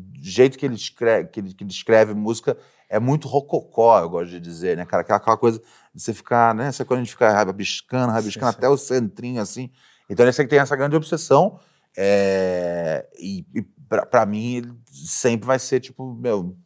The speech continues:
Speaker 1: top five M Cs sem, sem estresse. Aí, vamos lá, cara, o lugar, vamos, vamos agora para o lugar quatro aqui da questão. Uau, é... eu acho que,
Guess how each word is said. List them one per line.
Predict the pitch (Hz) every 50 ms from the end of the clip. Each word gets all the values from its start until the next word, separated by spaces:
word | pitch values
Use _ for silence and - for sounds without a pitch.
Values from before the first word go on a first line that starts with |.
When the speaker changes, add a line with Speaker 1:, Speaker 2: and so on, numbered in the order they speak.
| _ _ -
Speaker 1:
top | 104 95 -
five | - 110 104 98 104
M | 107 107
Cs | - - - 92 92 95 98 98 101 - - - - _ _
sem, | - - - 95 101 107 117 - _ _ _ _ _ _ _ _
sem | - - 107 110
estresse. | 107 - - - 104 98 90 80 - - - - - _ _ _ _ _ _ _ _ - - - -
Aí, | - 120 123 127 139 160 190 220 233 202
vamos | 165 170 175 185 185
lá, | 180 175 160
cara, | - - 156 131 117 110
o | 110 107 113 110
lugar, | 120 127 123 127 123
vamos, | 135 147 147 131
vamos | - 139 143 139 143
agora | 143 151 151 151
para | 156 151
o | 151 151 147 143
lugar | 131 123 113 110 120 135 147 147 135 - - _ _
quatro | - - 113 127 131 - - - -
aqui | - - 113
da | 107 101
questão. | - - 98 95 - - - 110 110 117 110 95 - - _ _ _ _ _ _ _ _
Uau, | - 87 117 120 120 120 110 85 - - -
é... | 110 113 113 113 113 113 113 113 110 110 110 110 107 107 107 107 104 104 101 101 98 98 95 95 85 - - -
eu | 107 117 123 127 - 110
acho | 110 120 127 131 131 - - - 156 143
que, | - _ - - 139 135 139 139 147 147 151 165 165 160 -